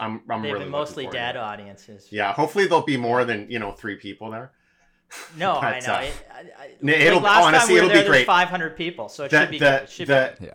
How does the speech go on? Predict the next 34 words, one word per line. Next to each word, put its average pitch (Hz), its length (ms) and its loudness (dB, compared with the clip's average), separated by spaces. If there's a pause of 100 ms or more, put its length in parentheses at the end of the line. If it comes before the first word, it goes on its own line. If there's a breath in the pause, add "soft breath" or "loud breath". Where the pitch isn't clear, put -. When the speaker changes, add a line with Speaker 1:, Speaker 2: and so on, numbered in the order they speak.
Speaker 1:
the, 120 420 0 (460)
yeah, 117 240 -4
the, 123 360 -4
the 117 320 -6 (120)
Money 135 240 -4
Show 135 160 -6
does 113 160 -6
a - 20 -20
great 110 240 -8
job 90 400 -10
of, 92 320 -14
uh, 90 320 -14
of 92 220 -18
organizing 95 500 -18
the 92 80 -20
conference, 101 560 -20
and, 90 320 -16
uh, 92 200 -14 (100)
Speaker 2:
Yeah, 185 160 -16
getting 110 340 -16
Speaker 1:
I'm 107 120 -8
Speaker 2:
people - 0 - (100)
Speaker 1:
sure, 127 180 -2
Speaker 2:
in 123 60 -6
Speaker 1:
yeah, 110 160 2
Speaker 2:
for 104 60 -10
Speaker 1:
I'm 107 100 -10
sure - 80 -14
Speaker 2:
sure. 113 140 -8
Speaker 1:
it's - 100 -14
gonna 101 160 -14
be 90 140 -18
fantastic. 92 600 -16
So 113 280 -8